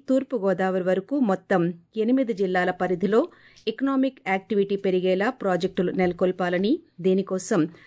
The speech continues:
లక్ష ఎకరాల భూమిని గుర్తించాలని అధికారులను ఆదేశించారు. ప్రతిష్టాత్మక అఖండ గోదావరి పర్యాటక ప్రాజెక్టుకు ఈ నెల పంతొమ్మిదవ తేదీన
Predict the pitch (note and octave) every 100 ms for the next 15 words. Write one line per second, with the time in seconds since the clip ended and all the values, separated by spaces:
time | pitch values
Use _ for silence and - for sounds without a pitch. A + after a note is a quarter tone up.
0 | - - G3+ G3+ - - C4+ G3+ G3 F#3+
1 | F3+ E3+ G3+ G3 F3 F3+ F3+ F#3 F3 E3+
2 | F3 F#3 - F3 E3+ F#3+ F3+ E3+ F#3+ F#3
3 | - E3+ E3+ E3+ F3+ E3+ F3 E3 - -
4 | _ _ _ _ _ _ _ - - -
5 | - - - A#3 A3+ D#4+ - C4+ A#3 A3
6 | G3+ A3 - G3 A#3 A#3 G#3+ F#3 G3 G3
7 | G3 G3 G3 F#3+ F#3+ F#3+ F#3+ F#3+ F#3+ F#3
8 | F3+ F#3 A#3 D#4 - G3 F#3+ F3+ - F#3+
9 | F#3+ G3 F3+ F3+ F#3+ F3+ G3